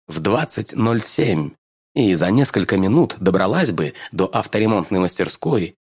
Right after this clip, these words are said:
где нашли её велосипед. В начале июля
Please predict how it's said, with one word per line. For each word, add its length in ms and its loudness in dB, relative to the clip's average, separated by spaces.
где 160 0
нашли 360 0
её 300 2
велосипед. 760 -4
В 120 -2
начале 460 0
июля 680 0